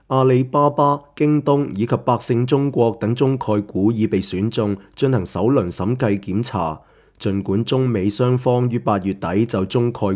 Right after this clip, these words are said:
股嘅審計問題達成協議，但雙方就協議內容立刻出現分歧。美國上市公司會計監督委員會P C A O B就表示，佢擁有選擇公司、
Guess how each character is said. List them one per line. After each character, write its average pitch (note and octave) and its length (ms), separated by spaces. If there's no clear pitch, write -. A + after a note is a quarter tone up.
股 F#2+ 240
嘅 A#2 100
審 G#2 260
計 A#2 220
問 G2 240
題 F2 240
達 A2 160
成 F2+ 240
協 G#2 220
議， F#2+ 340
但 B2 180
雙 D#3 280
方 D3+ 280
就 A#2 160
協 G#2 200
議 G2 200
內 G#2 340
容 F2+ 260
立 G#2 60
刻 C3+ 240
出 - 140
現 G2+ 200
分 C3 240
歧。 E2+ 400
美 G2 260
國 B2+ 260
上 A#2 220
市 B2 140
公 D3 240
司 C#3+ 240
會 A2+ 160
計 A2+ 140
監 C3+ 260
督 C3 220
委 F#2 160
員 G2+ 180
會 G2 240
P C#3 300
C C#3 260
A C3 180
O C3+ 140
B C3 300
就 F#2+ 240
表 F#2 240
示， G2 340
佢 G2 200
擁 G#2+ 220
有 A#2+ 120
選 G2+ 260
擇 A2+ 220
公 C3+ 220
司、 C3 160